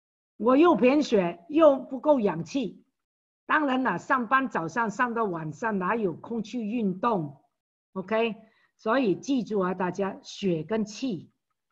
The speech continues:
啊哈，中医说最重要的。我们自从我上这些课呢，必须脂肪酸好油的作用是，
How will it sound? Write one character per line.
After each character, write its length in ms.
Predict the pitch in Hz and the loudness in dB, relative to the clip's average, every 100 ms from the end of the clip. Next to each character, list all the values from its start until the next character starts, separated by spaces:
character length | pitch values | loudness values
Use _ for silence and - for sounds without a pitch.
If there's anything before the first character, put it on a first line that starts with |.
| _ _ _ - | _ _ _ -6
啊 180 | 190 | -2
哈， 220 | 190 214 220 | 0 0 -2
中 340 | - 269 269 | -2 0 0
医 140 | 269 | -2
说 220 | 247 247 233 | -2 -2 -2
最 280 | - 277 | -2 -4
重 200 | 220 233 | -2 -4
要 180 | 220 208 | 0 0
的。 240 | 165 160 - _ _ _ _ _ _ _ _ _ _ _ _ _ _ _ _ _ _ _ _ _ | -2 -8 -14 _ _ _ _ _ _ _ _ _ _ _ _ _ _ _ _ _ _ _ _ _
我 300 | - 208 233 | -2 2 4
们 460 | 233 254 277 294 - _ _ _ _ | 4 4 2 0 -4 _ _ _ _
自 180 | 330 294 | 0 4
从 220 | 294 302 | 4 4
我 340 | 220 196 - | 2 0 -6
上 360 | - - 302 240 | -12 -2 0 0
这 140 | 294 | -2
些 220 | 196 285 | -2 -2
课 400 | 269 - - 277 | -4 -4 0 2
呢， 340 | 220 208 202 202 _ _ _ | 2 2 0 -4 _ _ _
必 160 | - 294 | 2 2
须 200 | 214 294 | 2 -4
脂 220 | 208 165 | -4 -6
肪 220 | 156 220 | -2 -2
酸 240 | 208 240 226 | 0 -2 -2
好 280 | 175 160 151 | 0 0 0
油 220 | 160 185 | -2 -2
的 140 | 196 | -2
作 280 | 185 175 180 | -2 -4 -2
用 220 | 220 208 | 0 0
是， 360 | - 220 165 | -2 -4 -4